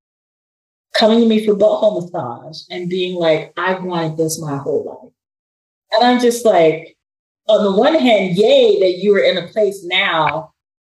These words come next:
where you can do this for whatever reason. You're sing-, you know, your wife has died, you, your, your kids are grown, you, you know, you don't feel like anyone's judging you. Um, but oh my God, to be, to wait until you're, like,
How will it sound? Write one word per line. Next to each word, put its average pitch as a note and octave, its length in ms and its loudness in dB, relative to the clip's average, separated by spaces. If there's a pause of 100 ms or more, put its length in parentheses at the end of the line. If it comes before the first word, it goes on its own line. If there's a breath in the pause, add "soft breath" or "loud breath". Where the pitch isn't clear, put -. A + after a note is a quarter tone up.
(140)
where F3+ 180 2
you F#3 580 -2
can D#3 260 -2
do B3 240 2
this C#3 440 0 (420)
for G3 120 2
whatever E3+ 340 2
reason. D#3+ 320 0
You're C#3 100 -4
sing-, G#3 360 -2
you F3 100 -4
know, D3+ 120 -2
your D3+ 140 -2
wife D#3+ 280 2
has D#3 120 -12
died, D3 600 0
you, D3 220 -12
your, D3 140 -8 (180)
your D3+ 220 -2
kids E3 300 0
are C#3+ 120 0
grown, D3 440 0
you, D3+ 160 -14
you D#3 80 -10
know, C3+ 340 -4
you D#3+ 140 0
don't E3 180 0
feel F#3 80 2
like D#3+ 120 0
anyone's D3+ 320 -2
judging D#3 400 -2
you. D3+ 300 -8 (540)
Um, D3+ 480 -2 (680)
but F#3 340 2
oh C4 160 0
my E3+ 240 0
God, F3 480 -2
to G3+ 160 0
be, E3 160 -8
to F#3+ 200 2
wait F3 500 2
until G#3+ 400 0
you're, G#3 320 0
like, D#3 260 0